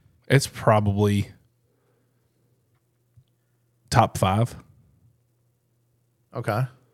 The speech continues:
Speaker 1: I mean, you got, so Nutshell would be number one.
Speaker 2: Yep.
Speaker 1: Down in the Hole is probably number two.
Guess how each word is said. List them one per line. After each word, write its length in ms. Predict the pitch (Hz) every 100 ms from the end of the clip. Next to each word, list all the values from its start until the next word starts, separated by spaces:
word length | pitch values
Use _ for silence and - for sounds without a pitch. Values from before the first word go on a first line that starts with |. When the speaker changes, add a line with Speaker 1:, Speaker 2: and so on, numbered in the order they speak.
| _ _ _ _ _ - _ _ -
Speaker 1:
I 60 |
mean, 100 | 113
you 80 | 113
got, 260 | 110 107 -
so 140 | 113
Nutshell 460 | 113 139 131 135 123
would 100 | 120
be 100 | 120
number 200 | 113 110
one. 520 | 104 101 98 101 -
Speaker 2:
Yep. 260 | - 98 - _ _ 117
Speaker 1:
Down 280 | 104 113 120
in 80 | 117
the 100 | 110
Hole 480 | - 107 104 104 - - _ _ _ _ _ _
is 260 | - 107 95
probably 460 | - 110 101 104 104
number 200 | 104 107
two. 360 | - 98 95